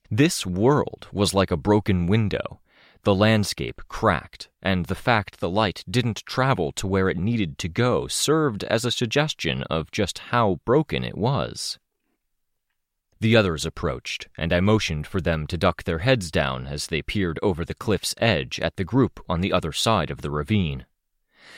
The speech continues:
Three agents and fifty people dressed in teachers' pristine white garage worker coveralls.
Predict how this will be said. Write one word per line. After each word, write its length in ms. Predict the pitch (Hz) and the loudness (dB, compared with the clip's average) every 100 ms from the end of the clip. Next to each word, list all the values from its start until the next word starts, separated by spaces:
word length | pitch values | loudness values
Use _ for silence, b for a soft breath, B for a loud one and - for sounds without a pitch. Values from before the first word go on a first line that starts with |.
| B B | B B
Three 520 | - 131 156 180 190 | 0 4 4 2 0
agents 600 | 101 95 73 - - - - | 2 2 0 -6 -8 -8 -4
and 180 | 85 80 | -4 -4
fifty 400 | - 131 - 82 | 2 0 2 -10
people 440 | - 107 - - | -4 -4 -4 -8
dressed 420 | 64 107 90 - - | -2 2 2 0 -6
in 200 | 90 82 | -4 -4
teachers' 540 | - 123 - 80 - | -4 -4 -4 -6 -6
pristine 720 | - 107 - - 120 104 85 | -6 -6 -4 -2 0 0 0
white 320 | 87 107 - - | 0 0 -2 -8
garage 540 | 85 101 107 113 92 - | -4 0 2 2 0 -2
worker 380 | 92 90 87 78 | -4 -2 -4 -4
coveralls. 800 | - 123 82 64 52 - - | -2 0 0 -2 -6 -10 -10